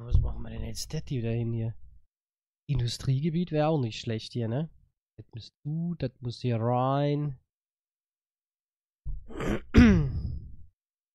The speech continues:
So, wir können doch nicht hier neben, gegenüber vom Ding, können wir doch nicht hier ein Ding machen hier. Das geht doch nicht.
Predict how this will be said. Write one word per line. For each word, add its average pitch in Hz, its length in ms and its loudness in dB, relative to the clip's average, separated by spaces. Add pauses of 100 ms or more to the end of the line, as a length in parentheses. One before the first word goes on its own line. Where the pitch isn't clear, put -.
(200)
So, 151 420 6 (340)
wir 147 80 0
können 170 220 8
doch 175 140 8
nicht 170 180 8
hier 160 220 8
neben, 147 260 8
gegenüber 156 540 4
vom 135 420 4
Ding, 147 460 2
können 143 160 2
wir 139 80 4
doch 123 140 2
nicht 131 160 0
hier 123 340 4
ein 110 220 0
Ding 160 200 0
machen 107 280 -2
hier. 104 180 -2
Das 101 200 -6
geht 139 220 -6
doch 117 80 -2
nicht. 107 400 -6